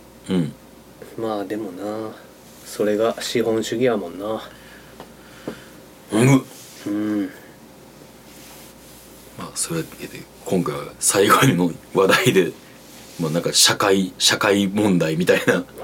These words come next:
Speaker 1: ことを扱いました。
Speaker 2: はい。はい。
Speaker 1: <laughs> なんか振れ幅がやばかったな。
Speaker 2: <laughs> いや、大丈夫、大丈夫。
Speaker 1: はい。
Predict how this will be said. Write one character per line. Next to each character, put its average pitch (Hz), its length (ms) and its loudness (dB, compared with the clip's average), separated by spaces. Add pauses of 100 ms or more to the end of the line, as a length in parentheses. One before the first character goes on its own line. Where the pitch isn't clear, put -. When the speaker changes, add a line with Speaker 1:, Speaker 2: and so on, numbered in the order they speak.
(200)
Speaker 1:
こ 92 120 -6
と - 100 -4
を 78 80 -2
扱 - 320 2
い 120 40 4
ま 101 120 2
し - 120 2
た。 85 80 2
Speaker 2:
は 78 80 -4
い。 - 20 -12 (220)
は 110 80 -2
い。 113 60 -2 (340)
Speaker 1:
<laughs> - 280 -6
な 113 100 2
ん - 40 4
か 104 80 2
振 127 180 4
れ 139 100 6
幅 120 220 4
が 165 240 0
や 101 140 4
ば 113 100 4
か 107 80 2
っ - 80 -4
た - 140 -10
な。 - 100 -10
Speaker 2:
<laughs> - 0 -
い - 0 - (680)
や、 - 160 2 (140)
大 113 180 4
丈 120 140 0
夫、 131 40 -2
大 117 140 0
丈 120 120 -6
夫。 - 100 -12
Speaker 1:
は - 20 8
い。 135 140 4